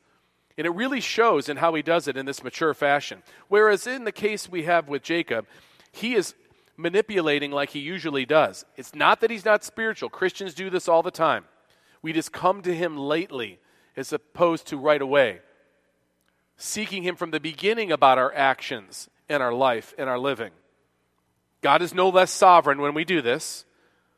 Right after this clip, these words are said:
but often it leads to certain, a certain amount of hardship and discipline and difficulty when we plow ahead of God. Much of the hard knocks that Jacob endures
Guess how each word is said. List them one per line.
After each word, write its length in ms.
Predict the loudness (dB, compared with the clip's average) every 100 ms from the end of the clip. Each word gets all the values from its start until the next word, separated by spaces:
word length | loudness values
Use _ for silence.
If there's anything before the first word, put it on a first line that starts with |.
| _ _ _ _
but 240 | 6 6 4
often 420 | 6 6 4 -6
it 80 | -4
leads 280 | -4 -8 -8
to 100 | -8
certain, 440 | 0 0 0 -10 -18 _ -10
a 80 | -4
certain 240 | -2 0
amount 180 | 2 0
of 80 | 2
hardship 480 | 0 0 -2 -6
and 140 | -6 -6
discipline 580 | -6 -6 -4 -4 -4 -8 _ _ _ _ _
and 120 | -8
difficulty 600 | -4 -2 0 0 0 -2
when 160 | -4 -4
we 120 | -6
plow 320 | -2 2 2
ahead 380 | 2 0 0 -2 -6 _ _ _ -8
of 120 | 0
God. 340 | 4 4 2 -8 _ _ _ _ _ -20
Much 300 | 4 4 4
of 80 | 2
the 80 | 4
hard 280 | 6 6 6
knocks 340 | 4 2 0
that 120 | -8
Jacob 400 | -4 -6 -4 -6
endures 580 | -6 0 2 2 -2 -10